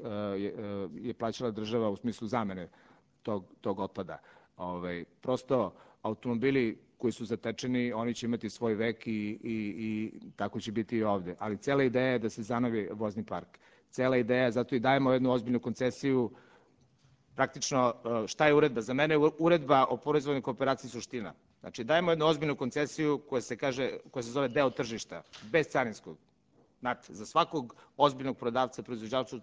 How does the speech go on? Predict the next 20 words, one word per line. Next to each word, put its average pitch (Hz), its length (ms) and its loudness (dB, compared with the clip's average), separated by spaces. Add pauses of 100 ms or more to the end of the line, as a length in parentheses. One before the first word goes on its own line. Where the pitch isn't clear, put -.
automobila, 123 640 -2 (360)
tržište 123 380 -2
je 113 80 2
suština. 104 520 -8
Mi 139 180 -2
mu 135 120 0
dajemo 117 300 0
tržište. 92 460 -12 (500)
Ali 113 140 0
isto 170 140 -6
tako, 131 420 4 (300)
na 110 100 -2
isti 160 240 2
način, 131 340 2
hoćemo 175 340 0
da 170 80 4
ih 151 80 -4
nateramo, 147 560 4 (1200)
praktično 131 420 0
indirektno, 147 640 6